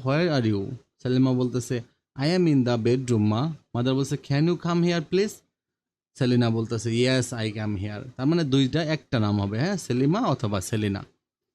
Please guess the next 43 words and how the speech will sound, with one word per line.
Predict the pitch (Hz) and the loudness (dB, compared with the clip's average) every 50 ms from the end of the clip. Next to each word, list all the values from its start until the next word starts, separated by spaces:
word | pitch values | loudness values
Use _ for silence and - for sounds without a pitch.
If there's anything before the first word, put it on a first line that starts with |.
| _ _ _ _ _ _ _ _ - | _ _ _ _ _ _ _ _ -10
তো | 110 110 | -10 -8
সেলিমা | - - 135 139 170 185 208 214 | -4 -2 -2 0 0 0 0 0
নাম | 202 196 180 175 165 | 0 0 0 -2 -2
সাধারণত | 151 143 139 120 135 147 139 143 143 131 135 143 135 135 135 127 135 | -4 -6 -8 -6 -6 -6 -6 -4 -4 -4 -2 -2 -2 -2 -2 -2 -4
শোনা | 131 - 156 147 147 135 | -4 -2 0 0 0 2
যায় | 120 110 107 | 0 0 0
না, | 113 135 175 | 0 -2 -4
সেলিনা | 165 - 120 117 120 117 123 120 120 | -4 -4 -4 -4 -2 0 0 0 0
নাম | 120 117 120 | 0 0 0
হয়ে | 113 113 110 | 0 0 0
থাকে। | - 113 104 120 165 226 - - _ _ _ _ _ _ _ _ _ _ _ - | -2 -4 -4 -4 -4 -4 -6 -10 _ _ _ _ _ _ _ _ _ _ _ -6
তো | 117 113 | -2 0
মাদার | 117 117 120 117 123 117 | 0 0 0 0 0 -2
বলতেছে | 113 117 120 123 123 120 - 117 | -2 -2 -4 -4 -6 -4 -4 -4
যে, | 110 120 117 113 110 _ _ _ _ _ _ _ - | -4 -4 -4 -4 -6 _ _ _ _ _ _ _ -4
"Can | 139 143 | 0 2
you | 156 160 | 2 0
come | 151 - 165 156 156 | 0 0 0 2 2
here, | 165 165 156 - - | 2 0 -2 -2 -2
please?" | 190 233 254 | -2 -2 -2
সেলিনা | 254 - - - 117 117 117 | -2 -6 -8 -4 -2 0 0
বলছে, | 110 110 - 120 | 0 -2 -2 0
"Yes, | 120 127 127 120 - - _ _ - | 0 0 0 0 -4 -8 _ _ -8
I | 120 117 113 113 | -6 -4 -2 0
am | 113 | 0
here।" | 107 104 107 107 101 - - _ _ _ _ _ _ _ _ _ _ _ _ _ _ _ - - | 0 0 0 -2 -4 -8 -14 _ _ _ _ _ _ _ _ _ _ _ _ _ _ _ -6 -4
মাদার | 127 165 180 170 131 127 156 - 180 - _ _ _ _ - - | -2 0 0 0 0 0 0 -2 -4 -6 _ _ _ _ -10 -6
বলতেছে, | 123 120 131 123 - 131 | -6 -4 -4 -4 -4 -4
"দেখো, | 120 127 123 175 185 180 135 | -2 -2 -2 -2 -2 -2 0
what | 127 139 160 175 | 0 0 0 0
are | 190 190 185 | 0 2 2
you | 185 180 160 123 | 2 2 2 2
doing | 135 151 185 208 196 147 | 2 2 4 4 4 2
in | 120 113 | 2 2
the | 107 101 | 2 0
bedroom?" | 101 107 101 - - 104 107 | 0 -2 -2 -2 -4 -6 -4
তুমি | - 165 175 175 | -2 0 0 2
বেডরুমে | 139 131 123 120 127 123 123 123 | 2 2 0 2 2 2 2 2
কি | - 196 | 0 -2
করছো? | - 135 113 - - - - - _ _ _ _ _ _ _ _ _ _ _ _ _ _ _ _ _ _ _ _ _ | -2 -2 -4 -4 -6 -12 -14 -14 _ _ _ _ _ _ _ _ _ _ _ _ _ _ _ _ _ _ _ _ _
সেলিনা | - - 123 127 127 | -6 -2 0 2 2
বলছে | 123 123 120 - - 120 110 | 2 2 0 -2 -2 -4 -2
যে, | 113 117 113 | -2 -2 -2